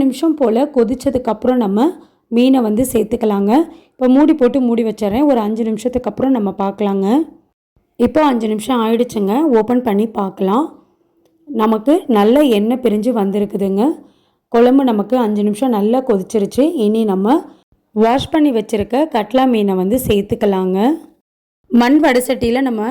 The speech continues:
கட்லா மீன் குழம்பு செஞ்சிருக்கறனால இதோட சுவை வந்து இன்னுமே நல்லா இருக்குங்க. நீங்க எந்த மீனுனாலும்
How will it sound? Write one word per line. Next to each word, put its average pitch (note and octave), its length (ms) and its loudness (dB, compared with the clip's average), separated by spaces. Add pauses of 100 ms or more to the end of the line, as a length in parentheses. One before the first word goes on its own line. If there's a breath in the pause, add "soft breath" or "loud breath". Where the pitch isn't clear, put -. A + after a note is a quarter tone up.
(140)
கட்லா A#3 360 -2
மீன் A3 180 0 (120)
குழம்பு A3 300 2 (120)
செஞ்சிருக்கறனால G#3 800 0
இதோட G#3+ 200 2 (120)
சுவை A#3+ 280 2
வந்து A3+ 160 0 (140)
இன்னுமே A#3+ 360 2 (100)
நல்லா G3 220 0
இருக்குங்க. G3 320 0 (560 loud breath)
நீங்க C#4 220 4 (200)
எந்த C#4 180 4 (140)
மீனுனாலும் A#3+ 600 2